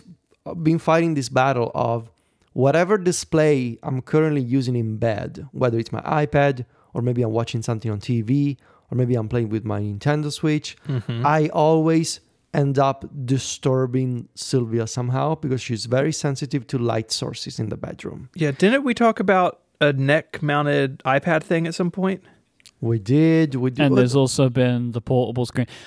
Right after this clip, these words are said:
Speaker 3: The lengths this man will go to play video games in bed, uh, they, they are, like, unrivaled.
Speaker 1: <laughs> Yeah, because, you know,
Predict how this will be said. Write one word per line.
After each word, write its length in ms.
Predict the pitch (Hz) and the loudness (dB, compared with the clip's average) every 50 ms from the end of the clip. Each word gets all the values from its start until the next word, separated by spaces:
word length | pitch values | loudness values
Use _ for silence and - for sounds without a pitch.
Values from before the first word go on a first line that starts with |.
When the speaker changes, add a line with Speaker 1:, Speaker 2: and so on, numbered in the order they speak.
| - - | 0 2
Speaker 3:
The 100 | 170 151 | 4 4
lengths 400 | 147 165 185 226 220 214 - - | 4 4 2 0 -2 -4 -6 -2
this 240 | - 208 190 - | -2 -2 0 2
man 320 | 170 160 156 156 165 170 165 | 2 2 4 4 2 2 2
will 100 | 160 156 | 0 0
go 540 | 123 139 131 127 131 135 143 147 165 190 - _ _ _ _ _ _ _ - | 2 4 4 4 4 2 2 0 -4 -6 -10 _ _ _ _ _ _ _ -12
to 160 | - - 135 | -6 -4 -4
play 720 | 117 - - - 127 123 123 127 127 127 131 135 147 147 - | -4 -4 -4 -2 0 2 2 2 2 0 0 -2 -6 -8 -6
video 300 | - 127 123 127 131 139 | -4 -2 0 2 2 2
games 380 | 139 135 139 135 135 135 120 127 | 2 2 2 2 2 0 0 0
in 80 | 127 120 | -2 0
bed, 400 | - 123 113 117 135 139 - _ _ _ _ _ _ _ _ _ - | 0 0 -2 -2 -4 -6 -8 _ _ _ _ _ _ _ _ _ -4
uh, 380 | 117 113 107 107 104 104 104 - - | -2 0 0 0 -2 -4 -4 -6 -6
they, 280 | 131 127 131 127 120 - | -2 0 0 0 -2 -4
they 280 | 135 120 139 127 127 123 | -4 0 2 2 4 4
are, 180 | 123 120 120 - | 2 2 0 -2
like, 360 | 117 120 117 113 - 123 - _ _ _ _ _ _ _ _ _ _ _ _ _ - | -2 -4 -4 -4 -8 -12 -12 _ _ _ _ _ _ _ _ _ _ _ _ _ 0
unrivaled. 640 | 151 156 156 151 131 117 113 110 98 101 95 - - - - | 2 2 4 4 4 4 2 2 -2 -4 -8 -10 -12 -14 -8
Speaker 1:
<laughs> 20 | - 160 - - - - 349 - - 427 415 - - - | -8 -8 -8 -6 -4 -6 -4 0 2 0 0 0 0 0
Yeah, 200 | - 190 196 196 | 2 4 4 4
because, 260 | - - - 214 - | 2 2 2 2 2
you 100 | 262 277 | 2 2
know, 200 | 254 226 202 190 | 2 2 0 0